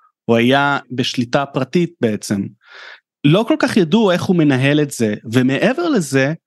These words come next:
מי שאיבדו הכי הרבה כסף בסופו של דבר, זה, אה, בתי ההשקעה, הם איבדו שני מיליארד דולר. השני מיליארד דולר האלה נמחקו. א-, איפה היה התהליך הרגיל שהם היו אמורים לעשות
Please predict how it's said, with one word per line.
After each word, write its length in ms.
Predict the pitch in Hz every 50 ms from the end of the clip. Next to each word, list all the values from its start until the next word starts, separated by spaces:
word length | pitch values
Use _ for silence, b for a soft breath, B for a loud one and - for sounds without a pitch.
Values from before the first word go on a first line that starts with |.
| _ _ _ _ _ _ _ -
מי 60 | 185
שאיבדו 460 | 233 - 349 330 180 127 - 226 277 -
הכי 240 | - - - 202
הרבה 200 | 247 262 233 214
כסף 280 | 202 - 202 196 - 196
בסופו 340 | 185 165 - 151 131 185 190
של 180 | - - 170 151
דבר, 420 | 139 127 123 170 214 262 262 247 240 -
זה, 540 | 143 120 113 - 139 143 143 143 143 139 139 - - _ _ _ -
אה, 120 | 135 131 120
בתי 240 | 110 120 120 185 214
ההשקעה, 540 | 247 208 - - - 151 185 254 247 131 - - -
הם 120 | 196 247
איבדו 260 | 285 240 185 180 156
שני 240 | 139 - - 143 190
מיליארד 400 | 233 233 180 147 160 175 196 180 - -
דולר. 340 | 135 147 202 226 151 110 - - - 151 - _ _ _ _ _ _ _ _ _ _ _ _ _ _ _ _
השני 280 | 117 113 - - 147 165
מיליארד 340 | 214 240 220 208 196 180 139
דולר 260 | 151 175 214 233 208
האלה 320 | 190 170 151 143 139 131 120 - _ _ -
נמחקו. 880 | 139 147 139 131 120 - - - - - - - 196 240 - 190 - _ _ _ _ _ _ _ _ _ _ _ _ _ _ _ _ - -
א-, 20 | - 156 - -
איפה 680 | 170 185 196 196 - 277 277 269 269 269 269 269 262 262 220 -
היה 540 | 180 165 170 175 185 208 226 226 226 220 196 160
התהליך 1040 | 170 156 143 139 135 131 127 120 117 - 160 135 131 131 139 156 202 208 - -
הרגיל 520 | 214 202 190 180 165 131 139 123 120 117 117
שהם 440 | - - - 120 104 147 185 220 240
היו 300 | 214 175 135 135 143 147
אמורים 340 | 156 143 127 131 135 143
לעשות 560 | 156 156 143 - - - 120 104 110 - -